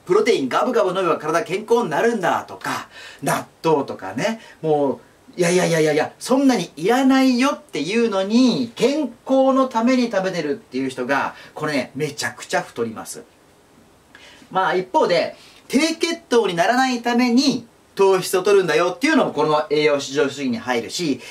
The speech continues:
筋肉がちっちゃくなるのが嫌だからお肉いっぱい食べるっていう人もいるんですけども、えー、そもそもさ、低血糖になったことあるの？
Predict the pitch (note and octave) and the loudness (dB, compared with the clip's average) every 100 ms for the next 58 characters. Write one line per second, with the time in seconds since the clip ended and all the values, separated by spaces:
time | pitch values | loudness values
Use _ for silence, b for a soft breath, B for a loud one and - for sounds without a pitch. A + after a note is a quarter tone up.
0 | B - D4 D4 A#3 D#3+ D#3 - - B3 | B -8 -6 0 0 0 -4 -4 -4 -4
1 | A3+ G#3+ F#3+ F3 F#3 B3 A#3+ A#3+ A3+ B3 | 0 -2 -2 -4 -2 0 0 0 0 0
2 | - - G3+ D#3+ D3 D#3 D3+ D#3 D#3 C#3+ | -2 -2 0 0 -4 -2 -4 0 0 0
3 | - F#3 G#3+ C#4+ B3+ G#3 C#3 D#3 D3+ A#2 | -2 -2 0 2 2 0 -2 -2 0 -2
4 | A#2+ A#2 C#3 A#2+ B B B - A#2 A#2 | -4 -2 -2 -2 B B B -8 -6 -2
5 | A2+ A2 G#2+ G#2+ - B2+ G3+ A#3 A3+ - | 0 0 -4 -6 -10 -10 -4 -4 -4 -6
6 | G3+ - - B B B B - - G3+ | -8 -10 -16 B B B B -18 -6 0
7 | C4+ C#4 - D4 - E3+ C3 A2+ D#3+ - | 0 -2 -6 -6 -6 -4 -4 -4 -10 -10
8 | - A#2 - - - E3+ A3 A#2+ | -10 -10 -14 -18 -12 -8 -8 -8